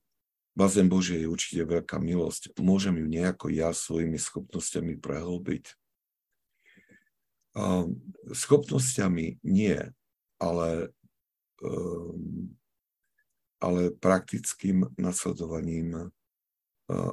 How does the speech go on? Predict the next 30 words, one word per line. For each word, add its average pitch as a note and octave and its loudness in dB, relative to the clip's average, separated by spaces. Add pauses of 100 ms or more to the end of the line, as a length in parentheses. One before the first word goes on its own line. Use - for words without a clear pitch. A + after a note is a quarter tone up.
evanjeliových E2 -2
prikázaní. - -8 (1400)
Človek, G#2 2
ktorý, E2 -4 (1600)
eh, E2+ -4 (760)
tak A2 2
ako, F2 2 (180)
eh, - -8 (140)
už A2 2
len, G#2 8 (440)
už - -2 (100)
len F#2 6
to, A2 2
že F#2 -2
ja F#2 2
sa F2 -2
z-, - -8 (720)
ako - -2
sa - -8
zvykne - -8
hovoriť, E2 -2
z - -8
lásky F#2 2
sa - -6
snažím F2+ -2
slúžiť E2+ -6
Pánovi F2 0
a E2 -2
snažím F2 0
sa, D#2 -2